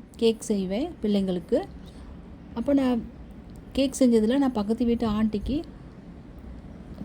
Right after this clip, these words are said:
ம், சில பீசஸ் எடுத்துட்டு போய் கொடுத்துட்டு பேசிட்டு வந்தேன். அவங்களும் இந்த கேக்கை சாப்பிட்டுட்டு நல்லா டேஸ்டா இருக்குதுன்னு சொல்லி சொன்னாங்க. அதன் பிறகு அடுத்த நாள் எனக்கு சொன்னாங்க, எனக்கு ஒரு, அவங்களுக்கு ஒரு ஒன் கிலோ கேக் ஒண்ணு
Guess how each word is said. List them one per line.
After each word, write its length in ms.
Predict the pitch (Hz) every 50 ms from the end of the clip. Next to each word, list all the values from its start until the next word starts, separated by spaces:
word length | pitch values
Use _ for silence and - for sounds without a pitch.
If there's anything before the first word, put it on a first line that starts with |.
| - - - - -
ம், 220 | 214 208 202 196 202
சில 220 | 202 - 226 226 220 -
பீசஸ் 360 | 247 254 254 - 262 240 -
எடுத்துட்டு 300 | 226 202 202 214 202 202
போய் 200 | - 208 208 214 214 -
கொடுத்துட்டு 400 | 196 196 - - 196 - 247 254 254
பேசிட்டு 360 | 214 196 - - 202 196 196
வந்தேன். 360 | 180 175 175 175 190 247 320 - - - - - - - - - - -
அவங்களும் 440 | - 233 247 269 285 285 294 294 285
இந்த 180 | 254 247 233 226 -
கேக்கை 420 | 240 233 233 233 247 233 226 226 214 -
சாப்பிட்டுட்டு 560 | 220 208 208 214 226 214 214 214 214 - 294
நல்லா 220 | 262 220 214 220 233
டேஸ்டா 460 | 220 - 214 214 214 - - 233 214 202
இருக்குதுன்னு 400 | 196 - 202 190 196 196 202 -
சொல்லி 140 | 208 233 226 -
சொன்னாங்க. 460 | 208 196 196 196 185 175 175 170 - - - - - - - - - - - -
அதன் 220 | 196 208 262 269
பிறகு 220 | 269 269 262 240
அடுத்த 240 | 214 214 220 - 254
நாள் 120 | 247 247 247
எனக்கு 400 | 226 214 214 214 214 - 220 208
சொன்னாங்க, 400 | 208 208 202 208 226 277 285 240
எனக்கு 280 | 208 208 208 - 220
ஒரு, 180 | 214 208 196 185
அவங்களுக்கு 500 | 180 196 196 214 220 214 214 202 - 208
ஒரு 140 | 214 226 208
ஒன் 240 | 196 185 208 226
கிலோ 200 | 220 - 247 254
கேக் 340 | 247 247 214 202 202 - -
ஒண்ணு 260 | 208 208 220 262 339